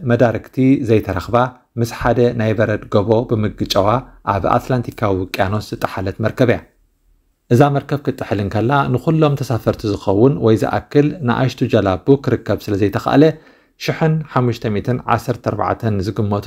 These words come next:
ተሳፈርቲ ህይወቶም ስኢኖም። እቲ ንብዙሓት ጠንቂ ሞት ዝኾነ ነገር እቲ ውቅያኖስ ኣብቲ እዋን ኣዝዩ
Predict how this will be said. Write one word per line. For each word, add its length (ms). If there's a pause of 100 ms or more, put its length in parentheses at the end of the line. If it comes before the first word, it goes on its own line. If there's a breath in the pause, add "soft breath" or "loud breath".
ተሳፈርቲ 540 (540 soft breath)
ህይወቶም 400
ስኢኖም። 360 (920)
እቲ 160
ንብዙሓት 580
ጠንቂ 300
ሞት 320
ዝኾነ 380
ነገር 320 (360)
እቲ 160
ውቅያኖስ 540 (120)
ኣብቲ 260
እዋን 320 (160)
ኣዝዩ 380